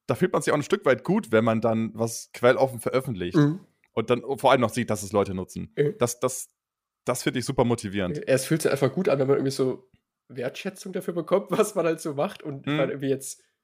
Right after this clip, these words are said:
Speaker 2: gut, irgendwie so Downloads bei einem Package, aber wenn halt jemand sich mit beschäftigt, ist ja echt schon so Werksch-,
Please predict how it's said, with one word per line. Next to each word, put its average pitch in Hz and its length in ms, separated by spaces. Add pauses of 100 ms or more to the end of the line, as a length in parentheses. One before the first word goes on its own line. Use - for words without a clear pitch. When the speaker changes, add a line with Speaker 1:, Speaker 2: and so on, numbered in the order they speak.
(480)
Speaker 2:
gut, 139 180
irgendwie 120 160
so 120 100
Downloads 143 460
bei 139 60
einem 135 160
Package, 147 380
aber 127 100
wenn 123 100
halt 123 120
jemand 127 200
sich - 140
mit 131 100
beschäftigt, 131 440
ist - 160
ja 123 80
echt - 160
schon 156 160
so 127 160
Werksch-, 117 280